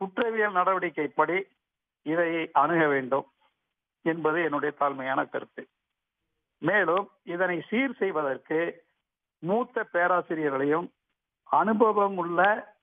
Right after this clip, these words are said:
கல்வியாளர்களையும் வைத்து ஒரு குழு அமைத்து முறைப்படி எப்படி செயல்பட வேண்டும் என்பதை குறுகிய காலத்திற்குள் அவர்களுடைய சிபாரிசுகளை வாங்கி நிறைவேற்ற வேண்டும். ஆட்சி மன்ற குழு என்பது ஒரு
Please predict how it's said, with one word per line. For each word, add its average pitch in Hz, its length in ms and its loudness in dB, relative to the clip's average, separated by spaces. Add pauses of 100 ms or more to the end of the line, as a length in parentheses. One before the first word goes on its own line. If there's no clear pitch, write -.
(200)
கல்வியாளர்களையும் 170 1000 0
வைத்து 160 340 0
ஒரு 143 100 0 (120)
குழு 185 280 2
அமைத்து 147 460 -2 (880)
முறைப்படி 190 540 0 (160)
எப்படி 190 260 -4 (120)
செயல்பட 170 360 2 (100)
வேண்டும் 160 360 -4
என்பதை 135 360 2 (540)
குறுகிய 247 440 4 (160)
காலத்திற்குள் 180 680 0 (220)
அவர்களுடைய 165 640 4 (160)
சிபாரிசுகளை 160 680 2 (100)
வாங்கி 143 260 0 (180)
நிறைவேற்ற 147 520 -2
வேண்டும். 110 280 -10 (840)
ஆட்சி 214 480 4
மன்ற 208 180 4 (140)
குழு 220 180 2 (120)
என்பது 151 340 0 (1160)
ஒரு 180 180 0